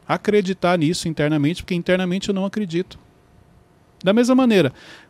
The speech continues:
ó, vou te dar um exemplo, que eu já, acho que eu já até falei aqui. Você precisa fazer um regime. Quando você realmente toma a decisão, você não precisa compartilhar com ninguém que você tá fazendo regime. Você simplesmente vai lá e começa a fazer.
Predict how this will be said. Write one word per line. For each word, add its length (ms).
ó, 180
vou 160
te 140
dar 120
um 80
exemplo, 340
que 60
eu 40
já, 220
acho 120
que 60
eu 20
já 60
até 120
falei 200
aqui. 200
Você 160
precisa 220
fazer 200
um 40
regime. 560
Quando 200
você 280
realmente 340
toma 180
a 20
decisão, 600
você 140
não 80
precisa 160
compartilhar 440
com 120
ninguém 240
que 60
você 80
tá 100
fazendo 260
regime. 460
Você 140
simplesmente 600
vai 120
lá 100
e 40
começa 320
a 20
fazer. 320